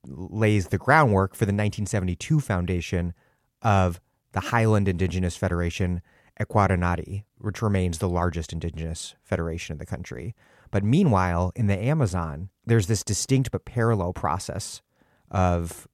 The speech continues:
indigenous organization that emerged, in your words, quote, "in response to the dual threats of colonization and oil exploration" among the Seroyaku, Achuar, and Shuar peoples. And that led to the creation of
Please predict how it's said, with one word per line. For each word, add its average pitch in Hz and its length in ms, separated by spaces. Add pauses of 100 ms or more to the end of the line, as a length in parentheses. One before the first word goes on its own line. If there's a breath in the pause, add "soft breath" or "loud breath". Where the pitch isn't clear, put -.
indigenous 98 500
organization 87 880 (300 soft breath)
that 104 140
emerged, 101 440 (140)
in 104 220
your 92 160
words, 90 280
quote, 101 400 (540 soft breath)
"in 123 120
response 113 540
to - 100
the 101 100
dual 110 340
threats 101 360
of - 120
colonization 92 1040 (120)
and 95 160 (100)
oil 95 300
exploration" - 920 (480)
among 98 420
the 92 220
Seroyaku, 110 840 (280)
Achuar, 101 640
and 90 140
Shuar 90 300
peoples. - 480 (380 loud breath)
And 107 180
that 143 300 (240)
led 110 200
to 107 60
the 104 80
creation 101 520
of 90 320